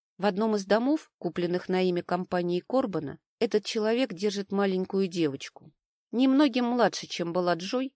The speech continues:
когда её похитили». «Похитили. Значит, её всё-таки похитили». Чейз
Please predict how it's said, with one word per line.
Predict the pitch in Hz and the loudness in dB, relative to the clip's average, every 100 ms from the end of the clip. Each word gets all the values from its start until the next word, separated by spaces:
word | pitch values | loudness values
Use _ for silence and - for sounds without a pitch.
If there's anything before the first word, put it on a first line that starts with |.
| _ | _
когда | - 160 165 | -6 -2 2
её | 165 160 | 2 0
похитили». | - 180 - 160 - 147 - - _ _ _ - | 0 -4 -4 -10 -8 -12 -12 -18 _ _ _ -4
«Похитили. | 196 - 170 - - 143 _ _ _ | -4 -2 -8 -8 -14 -14 _ _ _
Значит, | 180 202 196 196 | 2 2 2 -2
её | 208 226 | -2 0
всё-таки | 214 - 247 285 - | -2 -2 -2 -2 -4
похитили». | 208 240 - 185 - - - - _ _ _ _ _ | -4 -4 -4 -6 -6 -10 -12 -16 _ _ _ _ _
Чейз | - 233 240 | -6 -4 -4